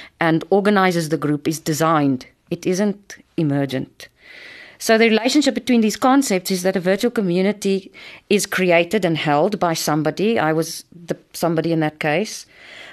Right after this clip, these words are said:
but that the community of practice, which is the dynamo, the thing that drives the communication and drives the scholarship, emerges from that. So that's the logic of what we did,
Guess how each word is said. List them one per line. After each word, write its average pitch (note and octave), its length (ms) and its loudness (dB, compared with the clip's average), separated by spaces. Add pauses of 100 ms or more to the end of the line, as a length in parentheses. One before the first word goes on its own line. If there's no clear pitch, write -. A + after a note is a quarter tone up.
(140)
but G3+ 200 0
that G#3 220 2 (120)
the G3 220 2
community G#3 460 2
of - 180 -4
practice, A3 540 0
which F3+ 220 -4
is E3+ 160 -6
the F3 300 -2 (280)
dynamo, E3 640 2
the D#3+ 180 -6
thing F#3 180 0
that E3+ 240 -6
drives E3 380 0
the F3 160 -6
communication E3 640 -2
and D3+ 120 -2
drives D#3+ 420 -2
the D#3 80 -8
scholarship, F3+ 720 -4 (500)
emerges E3+ 600 2
from E3 300 -2
that. C#3 420 -6 (640)
So G3+ 140 -2
that's A#3+ 240 2
the B3 80 2
logic F3 500 0
of C#3+ 100 -4
what C#3+ 200 -8
we C3+ 80 -10
did, - 300 -10